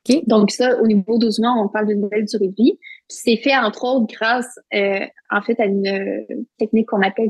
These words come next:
Speaker 2: qui est hot filling, donc une technique de pasteurisation, finalement,
Speaker 1: Ok.
Speaker 2: là, qui se fait,
Speaker 1: Ouais, ouais,
Speaker 2: qui est quand même, euh, il n'y a pas d'ajout vraiment de conservation ou quoi que ce soit, là. Fait que c'est
Speaker 1: Mhm.
Speaker 2: vraiment une belle, euh, belle façon pour nous de, de pouvoir distribuer le produit, puis surtout sachant maintenant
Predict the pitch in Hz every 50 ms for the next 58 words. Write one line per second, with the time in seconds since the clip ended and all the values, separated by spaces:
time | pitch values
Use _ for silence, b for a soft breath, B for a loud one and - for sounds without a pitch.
0 | - - - - - - 214 214 214 - - - 226 202 202 214 254 294 262 262
1 | _ _ b b b b - - 185 196 - 208 202 202 196 - - - 247 -
2 | 226 220 214 214 208 196 - 202 202 - - 208 202 208 208 208 196 202 185 -
3 | - - 208 196 208 - - - - 208 202 196 208 214 202 196 - - - -
4 | - - _ - 208 208 220 233 247 254 254 254 220 202 - 196 196 - 196 196
5 | 196 202 208 202 196 185 190 196 190 190 190 190 208 196 - - 220 202 196 196
6 | 202 208 214 220 226 226 - 202 190 190 196 208 214 - 220 196 - 196 196 185
7 | 190 - - 214 - - 190 185 - - 208 - - - - - - - 214 196
8 | 196 196 220 208 208 196 202 214 202 214 220 202 196 208 226 220 202 196 190 202
9 | B B B B B B B B _ _ - 220 247 262 - 247 240 - 269 269
10 | 262 269 247 233 226 233 240 254 247 220 208 214 214 208 202 196 196 196 196 196
11 | - _ _ - - 226 226 226 214 - _ _ _ - 247 208 220 233 240 233
12 | - - - 208 202 202 240 302 320 - - - - 254 - - 294 302 - 269
13 | 214 220 - 262 254 233 - - 214 220 240